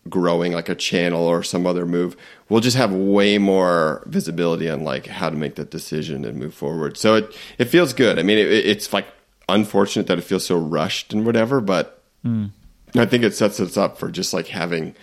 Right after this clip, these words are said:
Speaker 1: the infrastructure and the operational efficiency to, like, take advantage of, you know, like, a B two B sales channel.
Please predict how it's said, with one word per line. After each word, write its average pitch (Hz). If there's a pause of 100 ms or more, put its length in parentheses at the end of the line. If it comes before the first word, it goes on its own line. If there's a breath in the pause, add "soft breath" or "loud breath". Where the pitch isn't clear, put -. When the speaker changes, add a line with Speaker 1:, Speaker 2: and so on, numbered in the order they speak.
(400 loud breath)
Speaker 1:
the 95
infrastructure 95
and 113
the 110
operational 95
efficiency 82
to, 65
like, 64 (380)
take -
advantage 87
of, - (440 soft breath)
you 90
know, - (420)
like, 80
a 87
B 87
two 85
B 80
sales 67
channel. -